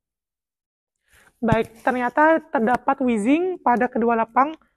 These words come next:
eh, paru pasien yang menandakan bahwa adanya bronkokonstriksi akibat dari, eh, alergi. Baik, adik, di sini pemeriksaan fisik yang sudah selesai. Adik dapat kembali duduk pada kursi sembari saya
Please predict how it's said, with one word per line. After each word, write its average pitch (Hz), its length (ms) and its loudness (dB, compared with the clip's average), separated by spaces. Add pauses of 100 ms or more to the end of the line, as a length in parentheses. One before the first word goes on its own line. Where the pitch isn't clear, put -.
(180)
eh, 226 160 -2
paru 233 200 -6
pasien 254 440 -2
yang 302 120 -6
menandakan 254 480 -4
bahwa 254 380 2
adanya 226 500 -2
bronkokonstriksi 233 960 -8
akibat 254 480 -4
dari, 240 400 -2 (400)
eh, 220 200 -2 (100)
alergi. 208 480 -6 (640)
Baik, 285 220 0 (100)
adik, 311 240 0
di 330 80 0
sini 277 180 -4
pemeriksaan 254 480 -6
fisik 254 300 -8
yang 247 100 -8
sudah 240 160 -6
selesai. 285 480 0
Adik 247 300 -4
dapat 233 180 -8
kembali 226 320 -6
duduk 233 160 -6
pada 226 240 -6
kursi 302 380 -4
sembari 226 340 -6
saya 240 460 -2